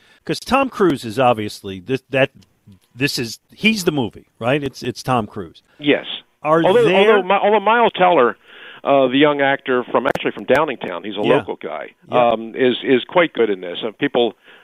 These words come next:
Speaker 2: uh, his most notable movie role to this point was the, uh, was the, uh, the young drummer in Whiplash who gets bullied by J K Simmons in that movie,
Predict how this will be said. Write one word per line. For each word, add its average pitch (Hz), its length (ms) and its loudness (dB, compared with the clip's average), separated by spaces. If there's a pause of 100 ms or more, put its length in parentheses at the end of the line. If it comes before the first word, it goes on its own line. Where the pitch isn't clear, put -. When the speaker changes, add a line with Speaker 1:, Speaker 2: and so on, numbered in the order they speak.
(120)
Speaker 2:
uh, 127 280 4 (100)
his 160 140 2
most 196 220 2
notable 156 280 2
movie 120 300 2
role 107 240 2
to 117 140 -4
this 101 240 0
point 110 280 -2
was 98 320 2
the, 95 380 0
uh, - 20 -6
was 110 380 -2
the, 101 260 -2
uh, 95 140 0 (140)
the 117 80 -6
young 117 260 0
drummer 107 420 -2
in 92 160 -10
Whiplash 101 480 -2
who 104 80 -8
gets 95 200 -6 (100)
bullied 107 320 -2
by 92 160 -2
J 104 220 0
K 98 340 -2
Simmons 104 400 -6
in 101 160 -6
that 101 160 0
movie, 101 400 0